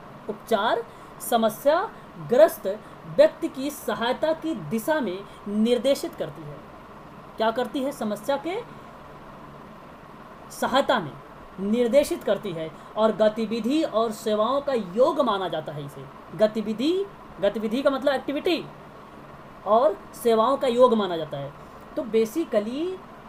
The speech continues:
मध्यस्थता कहा जाता है इसको, उसको ठीक करना है आपको। मध्यस्थता ही उपचार है, उपचार ही मध्यस्थता है।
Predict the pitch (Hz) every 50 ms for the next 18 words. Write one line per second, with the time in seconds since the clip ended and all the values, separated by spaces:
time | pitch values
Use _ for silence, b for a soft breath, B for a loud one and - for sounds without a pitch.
0 | - - 190 208 226 220 165 - - 240 247 - - 311 311 - 381 370 - 220
1 | 220 226 - 156 143 143 - - - 147 143 - - - - - - - - -
2 | - - - - - 233 220 - - 330 - - - - 349 427 403 - - 254
3 | 208 190 185 160 143 147 139 131 139 - - - - - - - - - - -
4 | - - - - - - - - 175 202 180 143 214 214 214 254 214 311 302 277
5 | 320 339 330 - - - 339 359 392 302 208 175 - - - - - - - -
6 | - - - - - - - 214 - - - 277 277 247 220 214 196 180 170 147
7 | 180 214 214 - 330 - 370 339 269 294